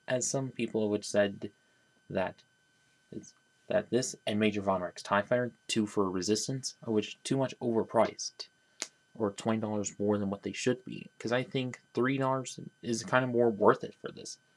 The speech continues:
So LEGO, please stop overpricing stuff. And well, but I'm sure that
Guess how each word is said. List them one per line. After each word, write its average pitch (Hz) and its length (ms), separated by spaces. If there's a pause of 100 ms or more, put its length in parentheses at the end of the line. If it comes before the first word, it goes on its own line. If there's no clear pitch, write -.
(320)
So - 180
LEGO, 135 400 (460)
please 147 260
stop 135 320
overpricing 127 800
stuff. - 280 (3250)
And 92 300
well, 92 340 (3000)
but 123 120
I'm 135 100
sure 110 360
that 98 320